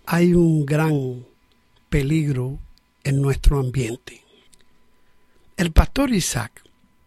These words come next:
habló del peligro de la persona dormida. Una persona dormida no está consciente de sus alrededores.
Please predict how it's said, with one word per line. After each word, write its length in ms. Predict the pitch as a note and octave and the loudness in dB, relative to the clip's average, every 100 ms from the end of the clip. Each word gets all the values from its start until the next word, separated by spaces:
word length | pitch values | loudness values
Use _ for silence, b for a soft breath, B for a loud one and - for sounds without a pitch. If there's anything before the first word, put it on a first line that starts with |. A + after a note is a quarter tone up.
| _ - | _ -8
habló 600 | E3 D3+ F3 G3+ A3+ G3+ - _ _ _ | -4 0 2 2 0 -6 -18 _ _ _
del 300 | C#3+ D3+ D3+ | -2 0 -2
peligro 840 | - D#3 D#3 A3 D#3 C3 C3 C#3+ - _ | 0 0 0 -4 -4 -4 -6 -8 -14 _
de 200 | - D3 | -4 0
la 100 | C#3+ C3+ | 0 0
persona 540 | - - - D#3+ E3 | -2 0 2 4 2
dormida. 560 | C#3+ C#3+ B2 G#2 - - - _ _ _ | 0 0 0 0 -2 -6 -20 _ _ _
Una 280 | A#3+ C4 C4 | 4 4 8
persona 520 | A3 F3+ - A3+ G#3+ | 6 6 4 4 4
dormida 760 | F3 D#3+ F#3+ G#3 E3 C3+ D3 F3+ _ _ | 2 0 2 2 2 0 -6 -12 _ _
no 120 | F3 G3+ | -4 -4
está 480 | - - F#3+ F#3+ G3 | -6 -8 -8 -8 -10
consciente 1000 | - C#3 C#3 - - B3 G#3+ - _ - _ _ _ _ _ _ _ _ - | -12 -12 -10 -8 0 2 2 0 _ -20 _ _ _ _ _ _ _ _ -14
de 260 | C3+ C#3 | -4 -2
sus 240 | C3+ D3+ D3 | -2 -2 -2
alrededores. 880 | C3+ C#3 C3+ C3+ C3 B2 A#2 - | -2 -2 -2 -2 -2 -4 -4 -10